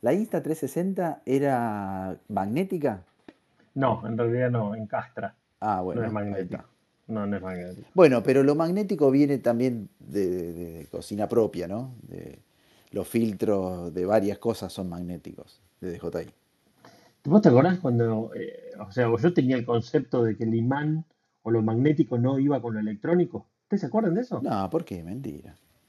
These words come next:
Speaker 2: Pero no era así cuando éramos hace,
Speaker 1: <laughs>
Speaker 2: ¿no era así hace veinte años?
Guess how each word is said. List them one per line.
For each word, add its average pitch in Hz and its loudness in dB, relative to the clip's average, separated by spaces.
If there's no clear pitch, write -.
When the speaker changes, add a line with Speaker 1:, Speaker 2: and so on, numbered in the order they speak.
Speaker 2:
Pero 131 0
no 247 6
era 247 2
así 117 -2
cuando 123 -2
éramos 107 -2
hace, 107 -2
Speaker 1:
<laughs> - -6
Speaker 2:
¿no 202 0
era 294 4
así 254 2
hace 185 2
veinte 120 2
años? 165 2